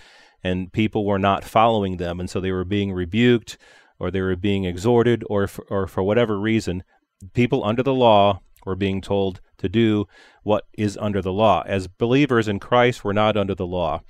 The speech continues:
We're under grace. Um, and so I guess, you know, with very little time left this week, but that might bring us back to Abraham, who was before the law. So Abraham tithed before the law. So we sh-, we should do that. Well, we talked a little bit about him last week,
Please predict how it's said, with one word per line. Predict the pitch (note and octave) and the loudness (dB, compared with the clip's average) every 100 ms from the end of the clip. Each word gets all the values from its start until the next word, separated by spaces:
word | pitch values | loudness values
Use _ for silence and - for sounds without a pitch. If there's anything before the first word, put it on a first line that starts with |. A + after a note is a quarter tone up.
| - _ _ _ | -20 _ _ _
We're | G2 G2 | -4 -2
under | G2 | -2
grace. | F2+ G#2 G#2 F2+ - - _ - _ - | -2 2 2 0 -8 -18 _ -20 _ -2
Um, | G2 F#2+ F#2+ | 0 0 -2
and | G#2+ A2+ | -4 4
so | C#3 A#2 G#2+ F2+ - _ - - | 6 8 6 0 -14 _ -6 -2
I | |
guess, | A2 C3 D3 C3 - | 2 4 6 4 2
you | A#2+ | 0
know, | A#2 | 2
with | A#2 - - | 2 0 -6
very | G#2 B2 A#2+ A2+ | -4 2 2 2
little | G#2+ A2+ | 0 -2
time | G2+ A#2 A2 | 0 0 2
left | G2+ - | 0 2
this | A#2+ - | 0 2
week, | G2 - | -2 -2
but | G2 | -2
that | A2 | 0
might | A#2 A#2 | 2 0
bring | A2+ A2 | 0 -2
us | G#2 | -2
back | - G#2+ G2+ | 0 0 0
to | - A2+ G#2 G2 _ _ - | -2 0 0 0 _ _ 2
Abraham, | C#3 A#2+ A2 A2 G#2 G#2+ | 2 2 2 2 2 0
who | A2+ A2+ | 0 2
was | G#2 G#2 F#2+ - G#2 | 2 0 -2 -14 -8
before | G#2 A2 G2+ C#3 G#3 - | 0 0 2 4 6 6
the | C3 | 4
law. | G#2+ F2 B1+ - | 4 2 0 -10
So | - C#2+ F#2+ | -8 -4 0
Abraham | B3 C4 F3+ | 2 2 2
tithed | C3+ B2+ B2+ B2 G#2 F#2+ - | 4 6 6 4 2 -4 0
before | A2 - E3 G#3+ | 0 4 4 4
the | D#3+ C3 | 4 2
law. | G#2+ E2+ C2+ - - - - - - | 2 0 -2 -14 -20 -20 -20 -20 -6
So | - G#2 F#2+ | 2 2 4
we | F#2+ A#2 | 2 0
sh-, | A2+ - | -4 -4
we | A#2+ A#2+ | -2 -2
should | G#2+ F#2+ | -2 0
do | G#2+ G#2 | 2 4
that. | A2 D#2+ | 4 4
Well, | G#2 | 2
we | A2 | 2
talked | G#2+ D3 E3 - | 4 6 6 4
a | |
little | B2+ D3+ D3+ | 0 2 2
bit | D3+ | 2
about | C3+ B2+ A#2 | 4 4 4
him | B2+ A#2 | 0 0
last | A2 F#2 - | 0 0 -2
week, | F2+ G2+ - | -4 -4 -8